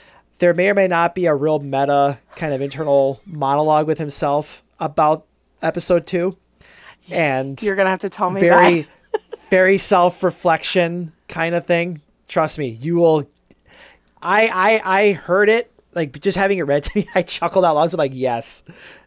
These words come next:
Speaker 1: yes." Uh, so f-, excellent points, Leah. I'm glad you brought up Obi-Wan being fractured into pieces and having put back together again. Very similar to Darth Vader, just different.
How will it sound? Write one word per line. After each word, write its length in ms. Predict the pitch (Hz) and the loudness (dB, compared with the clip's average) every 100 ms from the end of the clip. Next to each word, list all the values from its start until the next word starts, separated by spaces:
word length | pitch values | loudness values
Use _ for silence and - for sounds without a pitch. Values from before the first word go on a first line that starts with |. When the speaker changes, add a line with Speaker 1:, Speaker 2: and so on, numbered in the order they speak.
| _ - | _ -6
Speaker 1:
yes." 560 | 147 147 143 - - - _ - - - _ _ _ - | 0 2 2 0 -6 -10 _ -20 -20 -20 _ _ _ -6
Uh, 360 | 143 127 123 120 _ _ _ _ _ _ _ 330 | -2 0 -2 -4 _ _ _ _ _ _ _ -12
so 260 | 330 196 165 | -2 2 2
f-, 200 | 139 - - 214 | 0 -16 -12 -4
excellent 520 | 202 - 185 147 - _ - | -4 -2 -2 -4 -6 _ -10
points, 420 | 170 139 120 - | -4 -4 -4 -8
Leah. 380 | - 139 127 127 _ - | -4 -4 -4 -8 _ -8
I'm 160 | 160 156 | -6 -2
glad 280 | 175 180 | 0 0
you 60 | 190 | -2
brought 300 | - 175 156 | 0 2 4
up 260 | 151 151 - | 2 0 -4
Obi-Wan 360 | 165 165 160 | -4 -2 -2
being 180 | 160 143 | -4 -8
fractured 640 | - - 135 - 170 160 151 | -8 -6 -6 -6 -6 -6 -8
into 360 | 113 143 131 | -10 -8 -10
pieces 440 | 113 147 147 170 147 | -10 -8 -6 -6 -6
and 60 | |
having 160 | 139 135 | -6 -6
put 160 | - 147 | -8 -6
back 160 | 143 | -6
together 340 | 143 127 120 147 | -6 -6 -4 -4
again. 360 | 165 170 180 - - - _ _ _ - | -2 -4 -6 -12 -20 -20 _ _ _ -20
Very 340 | 110 117 123 | -10 -6 -6
similar 380 | 135 - 139 104 | -6 -8 -8 -10
to 80 | 90 | -12
Darth 260 | 92 98 | -12 -12
Vader, 300 | 113 113 95 82 - _ | -8 -8 -8 -14 -18 _
just 420 | - 117 - 190 - | -10 -10 -10 -16 -10
different. 500 | 135 - 90 - | -10 -10 -14 -14